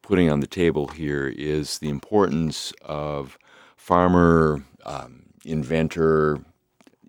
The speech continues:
innovator kind of activity. In other words, um,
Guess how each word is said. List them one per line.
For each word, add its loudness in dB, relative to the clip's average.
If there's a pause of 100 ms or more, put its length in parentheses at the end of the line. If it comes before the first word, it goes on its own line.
innovator 0 (520)
kind 0
of 2
activity. -4
In 0
other 4
words, 0 (100)
um, -10